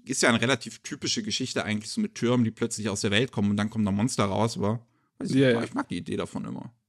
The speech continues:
Speaker 1: Dann haben wir noch zwei Neustarts bei Carlsen Manga selbst. Und zwar, ähm, H P Lovecrafts Das Grauen von Dunwich.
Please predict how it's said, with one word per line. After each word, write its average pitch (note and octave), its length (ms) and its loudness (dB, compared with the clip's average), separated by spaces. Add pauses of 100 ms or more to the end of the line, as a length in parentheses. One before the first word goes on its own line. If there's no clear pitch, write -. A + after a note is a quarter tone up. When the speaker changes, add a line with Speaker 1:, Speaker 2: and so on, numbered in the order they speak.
(480)
Speaker 1:
Dann G3+ 320 4
haben F3+ 140 6
wir F3 60 2
noch E3+ 260 0
zwei E3+ 320 2
Neustarts E3 400 0
bei B2 100 2
Carlsen A#2 460 2
Manga G#2 340 4
selbst. - 440 0 (560)
Und C#3+ 180 0
zwar, C#3 560 6
ähm, B2 500 6
H D3+ 160 -2
P E3+ 100 -2
Lovecrafts C#3+ 760 2
Das B2+ 200 -2
Grauen C3+ 340 2
von - 180 -4
Dunwich. A3+ 580 2